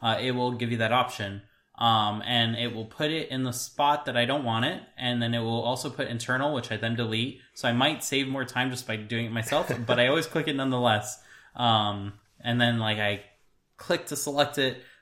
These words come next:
Speaker 1: Uh, if you don't know, you can click and drag text, uh, which is a Mac O S ten staple since the beginning,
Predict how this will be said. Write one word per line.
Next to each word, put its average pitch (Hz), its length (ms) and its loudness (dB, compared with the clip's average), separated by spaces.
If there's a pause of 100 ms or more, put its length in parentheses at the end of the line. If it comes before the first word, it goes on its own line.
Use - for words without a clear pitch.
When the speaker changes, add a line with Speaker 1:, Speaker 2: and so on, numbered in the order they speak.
(100)
Speaker 1:
Uh, 117 80 -2
if 113 140 0
you 120 60 4
don't 139 200 4
know, 139 60 2
you 139 140 4
can 120 160 -2
click 139 220 -6
and 123 120 -2
drag 113 260 0
text, - 560 -6
uh, 107 300 -2
which 107 240 -6
is 107 320 -4
a 101 400 -6 (240)
Mac 113 280 -2
O 117 60 0
S 110 140 -6
ten 110 240 -4
staple 113 480 -6
since 113 320 -8
the 113 100 -10
beginning, 127 440 -2